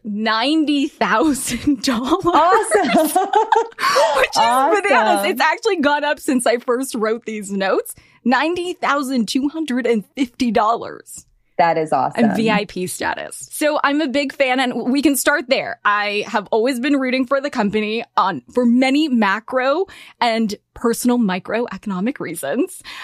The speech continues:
Speaker 1: Um, I'm an early adopter, and I knew some of the early employees of the company. But for those who don't know, I'd love to start out by hearing the origin story of The Real Real. Can you share that story?
Speaker 2: Yes, I can.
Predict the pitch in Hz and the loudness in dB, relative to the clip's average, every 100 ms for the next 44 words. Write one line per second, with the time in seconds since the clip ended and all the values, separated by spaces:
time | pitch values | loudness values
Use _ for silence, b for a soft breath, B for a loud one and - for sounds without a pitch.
0 | B B 247 240 226 226 269 285 277 269 | B B 2 2 0 0 0 0 0 0
1 | 277 302 277 247 233 240 254 240 233 - | -2 -2 -2 0 -2 -2 -4 -2 -2 0
2 | 240 254 277 269 311 269 254 226 240 226 | -2 0 -2 0 -2 -2 -4 -4 -4 -4
3 | 214 - 208 208 226 202 214 226 226 247 | -6 -6 -6 -4 -6 -6 -6 -4 -2 -2
4 | 208 - 269 285 320 480 480 294 277 269 | -2 -4 -4 -4 -6 -8 -4 -2 0 0
5 | 269 240 233 233 277 254 - 285 254 - | 0 -2 -2 -2 -2 -8 -10 -8 -6 0
6 | 226 226 214 226 175 220 196 214 233 220 | 0 2 0 -2 -2 -4 -2 -2 0 0
7 | 214 202 202 - 180 190 202 185 - 170 | -2 -4 -6 -4 -4 -4 -4 -6 -6 -4
8 | 165 170 - 180 165 180 175 170 170 160 | -2 -2 -2 -4 -4 -8 -6 -4 -4 -6
9 | 98 127 - 208 226 220 220 - 226 233 | -6 -6 -8 -6 -2 -2 -4 -6 -4 -4
10 | 247 - - 294 440 - - 214 190 202 | -4 -8 -8 -8 -8 -6 -2 0 2 2
11 | 208 196 - 185 190 - 214 220 220 175 | 2 -2 -2 -2 -2 -4 -2 0 0 0
12 | 160 156 | -2 -4